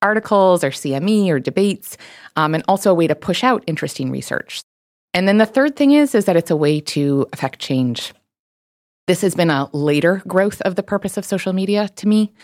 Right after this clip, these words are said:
but a really important one. When I first got on social media, it was really around that information sharing and community. And then the power of social media to help drive the public conversation, um, has been a more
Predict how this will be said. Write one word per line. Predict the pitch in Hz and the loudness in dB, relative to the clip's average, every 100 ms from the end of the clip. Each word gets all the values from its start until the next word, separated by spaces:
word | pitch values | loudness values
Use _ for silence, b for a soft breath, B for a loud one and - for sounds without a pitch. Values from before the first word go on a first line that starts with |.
| b b b | b b b
but | 156 151 | 0 2
a | 143 | 2
really | 139 147 143 135 | 2 0 2 0
important | 131 139 - 127 | 0 -2 -2 -2
one. | 120 | -2
When | 127 | 0
I | 139 | -2
first | - 160 - | 0 -2 0
got | 156 | -2
on | 143 | -2
social | - 143 147 | -2 -2 -2
media, | 135 139 | 0 0
it | 135 | 0
was | 135 | -4
really | 135 147 147 135 | -2 2 4 4
around | 131 131 | 2 2
that | 127 139 | 0 -2
information | 139 139 131 - 147 | -2 0 0 0 0
sharing | - 131 127 131 131 143 | 2 2 2 2 0 0
and | 131 127 127 | -2 -2 -2
community. | - 135 139 143 175 175 B B B B | -2 2 4 4 2 -2 B B B B
And | 147 131 135 | 0 2 2
then | 139 139 135 131 _ 170 | 2 2 2 0 _ -6
the | 147 135 135 131 143 b b b b _ _ _ | 0 2 2 0 -4 b b b b _ _ _
power | - 170 170 165 | -4 0 2 2
of | 143 | 0
social | 151 135 143 | -4 -6 -4
media | 131 131 135 | -2 -2 -4
to | 127 | -6
help | 135 147 135 - | -8 -6 -6 -6
drive | 139 139 139 139 139 135 - - _ b b b _ | -4 -2 0 0 0 -2 -8 -16 _ b b b _
the | 156 | -6
public | 175 147 - | -2 -2 -2
conversation, | 160 143 131 - 151 - 127 131 131 - - | -2 -4 -4 -2 -2 0 0 -2 -4 -8 -6
um, | 147 135 131 | -2 -2 -2
has | - 139 | -4 -2
been | 135 135 | 0 2
a | 131 | 2
more | 131 135 135 131 - | 2 2 2 0 -2